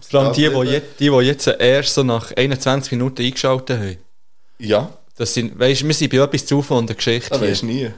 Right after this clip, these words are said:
Speaker 1: Da weisst nie, vielleicht gibt's jemanden auf Spotify gleich oder auf Apple Podcasts, wie wir ja mittlerweile auch sind.
Speaker 2: Sind wir dort
Speaker 1: Äh,
Speaker 2: wirklich drauf?
Speaker 1: dort sind wir drauf, Mann.
Speaker 2: Wieso sind wir dort,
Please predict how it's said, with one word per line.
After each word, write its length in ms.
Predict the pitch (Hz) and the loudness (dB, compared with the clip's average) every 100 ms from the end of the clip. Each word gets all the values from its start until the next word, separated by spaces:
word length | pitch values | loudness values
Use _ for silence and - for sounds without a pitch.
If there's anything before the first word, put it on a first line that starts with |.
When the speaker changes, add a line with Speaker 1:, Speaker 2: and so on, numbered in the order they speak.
| - | -2
Speaker 1:
Da 120 | 135 | 2
weisst 280 | 151 131 - | 4 2 0
nie, 260 | 135 175 185 | 2 2 2
vielleicht 300 | 160 165 165 | 0 0 0
gibt's 180 | 135 | 0
jemanden 220 | 151 156 156 | 2 2 2
auf 100 | 120 | 0
Spotify 580 | - 156 180 - 160 160 | 0 0 -2 0 2 2
gleich 240 | 151 156 | 2 0
oder 120 | 131 | -2
auf 120 | 110 - | -6 -4
Apple 440 | 120 120 - 120 | -2 -2 -2 -2
Podcasts, 920 | 117 131 131 - 151 139 131 131 - | 2 0 0 2 2 2 0 -2 -2
wie 80 | 135 | -2
wir 180 | 123 123 | -2 0
ja 120 | 123 | 0
mittlerweile 460 | 123 127 131 127 117 | 0 -2 -4 -2 -2
auch 80 | 123 | -2
sind. 200 | 131 127 - - - | -6 -10 -16 -20 -12
Speaker 2:
Sind 180 | 127 | -6
wir 60 | 117 | -4
dort 120 | 120 | -2
Speaker 1:
Äh, 20 | 147 | -2
Speaker 2:
wirklich 180 | 147 127 | -4 -4
drauf? 180 | 170 - | -6 0
Speaker 1:
dort 160 | 117 156 | 0 0
sind 120 | 120 | -2
wir 80 | 117 | 0
drauf, 380 | 117 120 123 120 | 0 -2 0 -2
Mann. 340 | 107 92 98 - - | -2 -4 -8 -18 -20
Speaker 2:
Wieso 220 | 117 135 - | -4 0 0
sind 180 | 180 | 0
wir 80 | 165 | 2
dort, 260 | 165 262 | 2 2